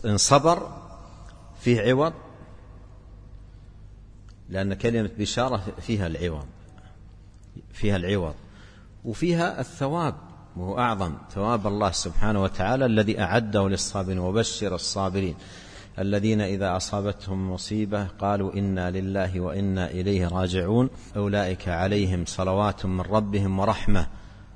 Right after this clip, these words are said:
وأولئك هم المهتدون". عمر بن الخطاب قرأ الآية وقال: "نعم العدلان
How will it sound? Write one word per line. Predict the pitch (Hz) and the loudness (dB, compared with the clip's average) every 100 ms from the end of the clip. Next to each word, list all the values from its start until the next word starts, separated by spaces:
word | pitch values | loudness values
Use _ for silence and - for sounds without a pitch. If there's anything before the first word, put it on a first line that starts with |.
| - | -4
وأولئك | 110 127 143 175 151 135 | 0 4 6 4 2 0
هم | 123 156 139 | 0 0 2
المهتدون". | 113 104 - 95 82 71 - - - - - - - - - - | 2 0 -2 -6 -4 -6 -10 -16 -20 -20 -20 -20 -20 -20 -14 -4
عمر | 113 113 | -2 0
بن | |
الخطاب | 107 - 107 127 120 | -2 -4 -2 0 -2
قرأ | - 117 104 | 0 0 0
الآية | 101 120 135 | 0 0 2
وقال: | 113 101 123 131 147 160 - - - - - - - | 2 2 2 4 2 0 -6 -16 -20 -20 -20 -18 -4
"نعم | 117 139 127 123 | 0 2 2 0
العدلان | 113 110 107 101 110 135 165 180 180 | 0 -2 -2 -2 2 2 2 0 -4